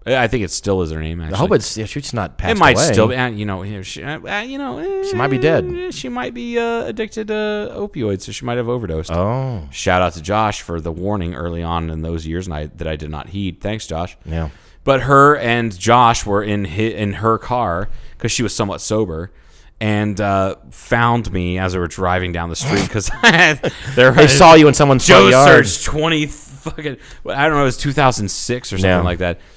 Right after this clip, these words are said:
Speaker 1: So, uh, they found me, not passed out. I was just sitting there like,
Speaker 2: Were they
Speaker 1: "Huh."
Speaker 2: looking for you, or they
Speaker 1: They
Speaker 2: just
Speaker 1: were,
Speaker 2: were
Speaker 1: no,
Speaker 2: driving
Speaker 1: they,
Speaker 2: and happened
Speaker 1: no,
Speaker 2: to see you?
Speaker 1: they were absolutely looking for me
Speaker 2: Oh,
Speaker 1: 'cause I
Speaker 2: okay.
Speaker 1: left the party and
Speaker 2: Okay. And they
Speaker 1: they're
Speaker 2: knew
Speaker 1: like,
Speaker 2: you were
Speaker 1: I'm sure they were
Speaker 2: really
Speaker 1: like,
Speaker 2: trashed.
Speaker 1: "Where the fuck is Joe?"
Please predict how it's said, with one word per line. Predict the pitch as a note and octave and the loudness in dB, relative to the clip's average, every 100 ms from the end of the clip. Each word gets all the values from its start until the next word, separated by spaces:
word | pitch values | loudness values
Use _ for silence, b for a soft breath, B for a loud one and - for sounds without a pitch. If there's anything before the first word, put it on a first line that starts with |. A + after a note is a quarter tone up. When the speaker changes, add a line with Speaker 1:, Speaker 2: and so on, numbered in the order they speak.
| b b | b b
Speaker 1:
So, | - - B2+ B2 | -6 0 0 0
uh, | A#2+ | -2
they | A2 | -2
found | G#2+ - C3 B2+ B2+ | -4 0 2 4 2
me, | A#2 | 0
not | B2+ E3+ | 0 2
passed | - F3+ F3 - | 2 0 0 4
out. | F#3+ | 4
I | B2 | 4
was | |
just | A2+ - | 0 -2
sitting | B2+ C3 | -2 -2
there | B2+ A2 | 0 0
like, | G2+ | 6
Speaker 2:
Were | D3+ | 8
they | D#3+ | 10
Speaker 1:
"Huh." | C3+ | 10
Speaker 2:
looking | - C4 B3+ | 10 8 4
for | B3+ B3 | 4 4
you, | B3+ B3+ G#3+ | 6 4 6
or | D3 | 6
they | |
Speaker 1:
They | D3 | 8
Speaker 2:
just | B2 | 6
Speaker 1:
were, | C3 | 6
Speaker 2:
were | C3 | 6
Speaker 1:
no, | A#2+ | 8
Speaker 2:
driving | C3+ C#3+ C3+ | 8 10 8
Speaker 1:
they, | A#2+ | 6
Speaker 2:
and | A#2 | 6
happened | A#2+ A2 | 4 4
Speaker 1:
no, | F#2+ | -2
Speaker 2:
to | |
see | - G2 | -4 -4
you? | |
Speaker 1:
they | G2+ | -4
were | G2 | -4
absolutely | G2+ F#2+ - F#2 E2+ | -2 -4 -4 -8 -6
looking | E2 E2 | -8 -8
for | D#2 D#2+ | -10 -8
me | |
Speaker 2:
Oh, | D#2 | -4
Speaker 1:
'cause | D#2+ | -4
I | D#2+ | -2
Speaker 2:
okay. | E2 | -2
Speaker 1:
left | E2 D#2 | -4 -4
the | D#2 | -6
party | D#2+ D2+ D#2 D#2 | -6 -6 -6 -6
and | D2 D2 | -8 -10
Speaker 2:
Okay. | C#2+ D2+ C#2 C2 _ _ _ _ - | -12 -12 -12 -16 _ _ _ _ 0
And | |
they | C3+ | 4
Speaker 1:
they're | C3+ | 8
Speaker 2:
knew | |
Speaker 1:
like, | - C3+ | 8 8
Speaker 2:
you | B2 | 8
were | A#2 G#2+ G#2 F#2 | 8 8 6 2
Speaker 1:
I'm | A2 G#2+ | 0 -2
sure | - C3 | 0 4
they | B2 | 8
were | |
Speaker 2:
really | B2 C3 A#2 | 8 8 6
Speaker 1:
like, | |
Speaker 2:
trashed. | - G#2+ F2+ E2 D3 | 4 2 2 0 -2
Speaker 1:
"Where | G3+ A#3+ | 0 2
the | A#3 | 0
fuck | - A#3 F#3+ | 2 2 2
is | D#3 | -6
Joe?" | - A3+ G3 G#2+ | 2 2 4 0